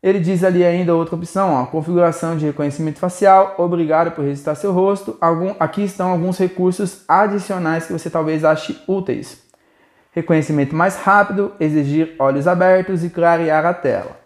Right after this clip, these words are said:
Você vai escolher qual que fica melhor para você.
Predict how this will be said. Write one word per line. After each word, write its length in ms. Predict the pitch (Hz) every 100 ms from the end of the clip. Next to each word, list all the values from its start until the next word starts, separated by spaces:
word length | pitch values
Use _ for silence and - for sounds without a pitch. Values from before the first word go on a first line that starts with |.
| _
Você 120 | -
vai 140 | 175
escolher 340 | 185 185 185 175
qual 240 | 175 160
que 100 | 156
fica 200 | 156 147
melhor 380 | 147 143 135 135
para 180 | 165 165
você. 500 | 190 202 220 240 269